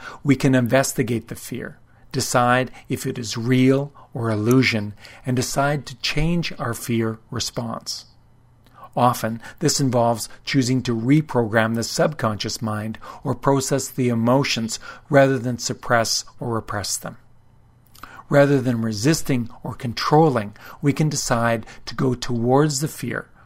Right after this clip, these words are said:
process it, reprogram, and release it. Sometimes fears can be eliminated with just more experience or a different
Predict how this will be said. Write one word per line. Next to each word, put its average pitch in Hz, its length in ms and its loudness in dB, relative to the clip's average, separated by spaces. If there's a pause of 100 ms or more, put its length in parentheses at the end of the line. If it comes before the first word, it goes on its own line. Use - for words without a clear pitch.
(140)
process 139 520 2
it, 143 160 -4 (360)
reprogram, 131 840 2 (280)
and 120 220 -2
release 101 380 -4
it. - 120 -14 (1300)
Sometimes 113 800 0
fears 110 600 -2 (240)
can 127 160 4
be 120 100 4
eliminated 117 640 2
with 113 200 -2
just - 480 -4
more 139 180 2
experience 123 680 -2
or 127 160 -2
a 120 60 -2
different 131 440 -2